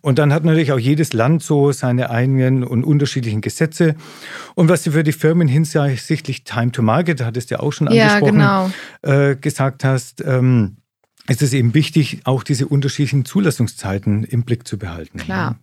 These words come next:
Speaker 1: Genau.
Speaker 2: Und das ist, glaub ich, gar nicht so einfach, wenn man einerseits sich irgendwie beeilen soll und andererseits auf einem hohen Qualitätsstandard sein soll.
Speaker 1: Ja,
Speaker 2: Das sind ja
Speaker 1: klar.
Speaker 2: echt Sachen, da krieg ich Puls. <laughs>
Speaker 1: Ja, genau. Ne? Und du, du kannst immer erst anfangen, wenn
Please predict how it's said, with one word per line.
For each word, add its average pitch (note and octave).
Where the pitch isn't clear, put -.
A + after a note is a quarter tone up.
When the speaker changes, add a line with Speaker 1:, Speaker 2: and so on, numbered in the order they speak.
Speaker 1:
Genau. G2+
Speaker 2:
Und E2
das -
ist, -
glaub F3+
ich, F#3+
gar F3+
nicht G3
so -
einfach, F3+
wenn F3
man E3+
einerseits F#3
sich F3
irgendwie F#3+
beeilen F3+
soll A#3
und F#3+
andererseits G3+
auf F#3
einem F#3
hohen A3
Qualitätsstandard F3+
sein D#3+
soll. E3+
Speaker 1:
Ja, E3+
Speaker 2:
Das F3
sind G#3
ja F#3+
Speaker 1:
klar. -
Speaker 2:
echt -
Sachen, A#3
da F#3+
krieg A#3
ich -
Puls. D#3
<laughs> -
Speaker 1:
Ja, C#3+
genau. E3+
Ne? F3
Und D#3+
du, D#3+
du D3+
kannst D#3+
immer E3
erst -
anfangen, D3
wenn C3